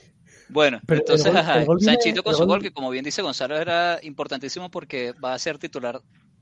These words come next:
Speaker 1: eh, en el futuro inmediato y ahora vamos a necesitar apoyarnos en él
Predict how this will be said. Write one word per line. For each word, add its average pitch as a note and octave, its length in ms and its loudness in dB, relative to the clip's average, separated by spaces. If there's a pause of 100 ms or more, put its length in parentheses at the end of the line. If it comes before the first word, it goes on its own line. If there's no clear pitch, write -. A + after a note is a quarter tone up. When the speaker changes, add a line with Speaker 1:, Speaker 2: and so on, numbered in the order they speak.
Speaker 1:
eh, D3+ 560 -8 (160)
en B2 100 -14
el A2+ 80 -14
futuro C3 260 -12
inmediato D3 540 -4 (400)
y A#2+ 140 -4
ahora A#2+ 340 2
vamos D3 260 2
a E3 80 0
necesitar A#2+ 400 -6
apoyarnos C3+ 500 -4
en A#2+ 100 -8
él A#2+ 200 -10